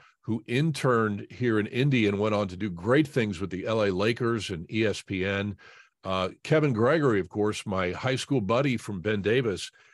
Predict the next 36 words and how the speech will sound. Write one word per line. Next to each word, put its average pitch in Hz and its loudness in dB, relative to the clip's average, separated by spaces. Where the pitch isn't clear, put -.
uh, 90 -2
he 120 2
and 147 4
I 117 2
called 110 0
basketball 113 -2
games 110 -2
and 85 -6
volleyball 101 2
games 92 -4
when 92 -4
we 95 -4
were 95 -6
in 87 -6
high 107 -2
school 104 -6
together, 80 -6
and 92 -4
we 104 -2
stay 113 -2
in 82 -4
touch 80 -8
quite 107 0
a 95 0
bit. 85 -4
Um, 101 -2
and, 120 0
and 113 -4
Calabro, 127 2
Dave 104 0
First, - -4
who 110 0
formerly 113 0
at 95 -4
Channel 107 -2
six, - -4